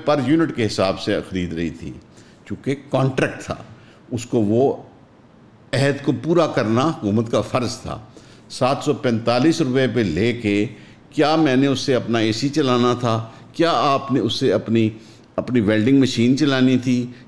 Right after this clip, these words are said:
या क्या आपने अपने होटल में उसको इस्तेमाल करना था? या क्या आपने उससे कारखाना चलाना था?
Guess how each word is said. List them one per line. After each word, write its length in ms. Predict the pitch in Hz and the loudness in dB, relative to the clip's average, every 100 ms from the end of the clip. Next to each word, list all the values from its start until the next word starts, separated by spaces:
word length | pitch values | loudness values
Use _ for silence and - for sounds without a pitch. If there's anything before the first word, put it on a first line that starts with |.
| - | -4
या 80 | |
क्या 280 | 127 139 175 | -2 0 2
आपने 400 | 170 139 135 131 | 2 2 0 0
अपने 240 | 123 120 123 | 0 0 0
होटल 380 | 95 95 120 147 | 0 0 2 2
में 80 | 156 | 2
उसको 200 | 135 139 | 0 -2
इस्तेमाल 420 | 120 113 110 117 | 0 0 2 0
करना 320 | 117 104 113 | 0 0 0
था? 160 | 113 127 | 0 0
या 160 | 120 | 0
क्या 220 | 117 151 | 0 0
आपने 260 | 127 110 117 | 0 0 -2
उससे 180 | 110 120 | -2 -4
कारखाना 540 | 113 104 92 85 92 | 0 -2 -2 -2 0
चलाना 420 | 104 98 92 92 | 0 0 0 0
था? 200 | 87 107 | -2 -2